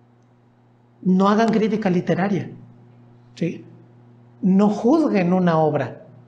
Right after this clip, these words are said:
¿no? El valor de juzgar una obra tuvo un valor fundamental en una sociedad determinada,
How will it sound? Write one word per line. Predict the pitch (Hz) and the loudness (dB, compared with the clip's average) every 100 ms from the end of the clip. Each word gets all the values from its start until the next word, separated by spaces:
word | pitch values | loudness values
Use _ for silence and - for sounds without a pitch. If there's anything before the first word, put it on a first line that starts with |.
| - - - | -20 -20 -8
¿no? | 175 359 - - 208 - - - - - - | -4 -4 -4 -6 -6 -6 -10 -20 -20 -20 -4
El | 233 208 | 0 2
valor | 202 214 233 294 | 2 2 2 2
de | 294 | 0
juzgar | - 202 208 | 0 0 0
una | 240 233 175 | 0 0 0
obra | 175 226 247 | 0 -2 -2
tuvo | 269 262 277 | 0 2 2
un | 240 | 2
valor | 185 190 | 0 0
fundamental | 214 240 214 196 180 175 240 277 | -2 0 2 2 2 0 0 2
en | 240 | 0
una | 214 214 | 0 -2
sociedad | 202 - 170 175 | -4 -4 -2 -2
determinada, | 175 160 147 147 131 113 | -4 -4 -4 -4 -4 -8